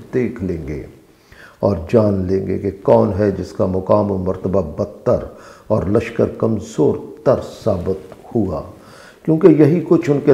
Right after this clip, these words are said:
तकब्बर की वजह थी और यही कुछ बेफ़ायदा साबित हुआ। और उनके बरक्स वो लोग जिन्होंने दुरुस्त और रोशन राह इख्तियार कर ली तो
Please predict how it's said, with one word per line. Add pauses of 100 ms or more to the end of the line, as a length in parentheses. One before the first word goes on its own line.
तकब्बर
की (160)
वजह (100)
थी
और
यही (100)
कुछ
बेफ़ायदा
साबित
हुआ। (1300)
और (1040)
उनके
बरक्स
वो
लोग
जिन्होंने
दुरुस्त
और
रोशन
राह
इख्तियार (160)
कर
ली (320)
तो